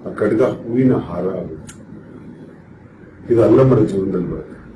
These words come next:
ಅಲ್ಲಿ ಗೋರಖರು ಅಲ್ಲಮರಿಗೆ, "ಬ್ರದರ್, ನಮಸ್ಕಾರ" ಮಾಡ್ತಾರೆ, "ತಪ್ಪಾಯ್ತು" ಅಂತ. ಸಾಧನೆ ಆಗಿರ್ಬೇಕು. ಮೀನು,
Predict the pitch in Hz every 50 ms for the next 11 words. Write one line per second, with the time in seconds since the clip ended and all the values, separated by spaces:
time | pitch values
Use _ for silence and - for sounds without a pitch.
0 | - - - - 101 110 113 113 113 110 107 107 107 113 127 135 135 131 - 113
1 | 107 101 101 104 110 113 123 120 107 92 92 90 87 87 87 87 87 90 90 85
2 | - - - - - 92 92 98 - - - - 110 107 104 98 87 82 - -
3 | - - - - - - 87 - - 92 92 87 - - 82 - - - - -
4 | - - - - - - - - - - - - - - - - - - - -
5 | - - - - - - - - - 101 101 107 104 - - 107 - 87 85 85
6 | 85 82 - - - - - - - - - - - - - 67 - - - -
7 | - - - - - 127 - - - - - 117 - 113 120 123 123 120 - -
8 | - - - - - - - - - - 117 135 165 160 - -